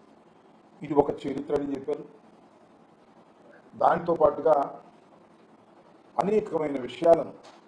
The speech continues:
మళ్ళా వెల్లివేసేటటువంటి కార్యక్రమం చేశారు. దీని గురించి కొన్ని విషయాలు మీ ద్వారా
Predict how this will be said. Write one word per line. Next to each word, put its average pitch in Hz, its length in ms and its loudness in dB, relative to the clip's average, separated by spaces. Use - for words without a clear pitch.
మళ్ళా 139 540 4
వెల్లివేసేటటువంటి 127 840 -4
కార్యక్రమం - 560 -12
చేశారు. - 380 -20
దీని 165 260 -4
గురించి 160 520 -6
కొన్ని 135 180 -8
విషయాలు - 600 -2
మీ 139 240 -10
ద్వారా 151 260 8